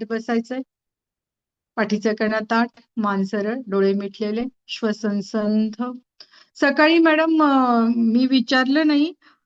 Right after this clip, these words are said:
अ, रुपाली ताईंना, सकाळचा वर्ग झाला का त्यांचा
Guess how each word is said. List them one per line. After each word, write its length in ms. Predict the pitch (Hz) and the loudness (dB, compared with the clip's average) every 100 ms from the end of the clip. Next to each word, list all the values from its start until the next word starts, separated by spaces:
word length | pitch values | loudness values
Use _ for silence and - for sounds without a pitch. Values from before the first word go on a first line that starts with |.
| _ - | _ -6
अ, 80 | 226 226 226 226 | -4 -2 -2 -2
रुपाली 420 | 233 226 240 240 | -2 -2 -2 -4
ताईंना, 540 | 240 240 240 247 262 269 | -6 -4 -2 -2 -4 -6
सकाळचा 480 | 262 240 247 240 | -6 -8 -8 -6
वर्ग 300 | 254 247 240 | -6 -6 -4
झाला 320 | 254 254 233 240 | -4 -2 -2 -2
का 120 | 311 | -6
त्यांचा 460 | 294 240 233 233 | -4 -4 -2 -4